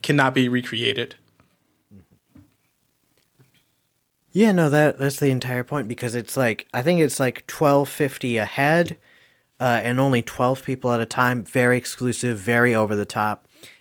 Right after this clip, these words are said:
Speaker 2: and explain that chef has a very specific menu. He screams at some point, "No substitutions." Um, but the breadless bread plate is hilarious. Uh, I love bread. It's, like, one of my favorite foods, which is not great for weight. Uh, bread makes you fat, surprisingly.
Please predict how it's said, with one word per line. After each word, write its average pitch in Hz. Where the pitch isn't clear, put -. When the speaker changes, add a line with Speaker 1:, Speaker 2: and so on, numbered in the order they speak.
Speaker 2:
and 117
explain 139
that 120
chef 127
has 123
a -
very 113
specific -
menu. 117
He -
screams 196
at 127
some 135
point, 123
"No 131
substitutions." 117
Um, 120
but 139
the 127
breadless 165
bread 143
plate 120
is 117
hilarious. 101
Uh, 123
I 123
love 185
bread. 123
It's, 113
like, 131
one 131
of 139
my 135
favorite 135
foods, 143
which 120
is 120
not 180
great -
for -
weight. 135
Uh, 120
bread 135
makes 135
you 120
fat, 117
surprisingly. 101